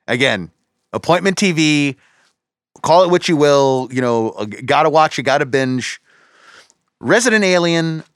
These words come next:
on the Sci-Fi Channel. Now, this show came to my attention in a way in which, uh, me and Ed very often bring up that we were fans of the Sci-Fi Channel show, uh, Alphas,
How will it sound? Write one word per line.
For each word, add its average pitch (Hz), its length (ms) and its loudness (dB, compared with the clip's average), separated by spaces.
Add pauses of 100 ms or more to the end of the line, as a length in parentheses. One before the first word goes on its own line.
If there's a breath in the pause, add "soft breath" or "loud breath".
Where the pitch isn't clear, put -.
on 127 680 0 (280)
the 127 120 -4
Sci-Fi 104 440 -2
Channel. 69 540 -12
Now, 156 480 0 (500 soft breath)
this 214 280 0
show 311 260 4
came 240 220 0
to 226 80 0
my 196 140 4
attention 156 680 -4
in 160 140 0
a 185 60 4
way 147 420 2
in 127 240 -6
which, - 520 -6 (1200)
uh, 131 400 2 (140)
me 196 200 0
and 226 100 0
Ed 185 440 0 (1080)
very 220 720 2
often 180 460 2
bring 160 280 0
up 160 160 0
that 143 240 0
we 143 180 -6
were 160 160 0
fans 147 420 -2
of 127 180 0
the 123 100 -2
Sci-Fi 139 480 0
Channel 127 340 -4
show, 110 680 -2
uh, 107 140 0
Alphas, - 760 -6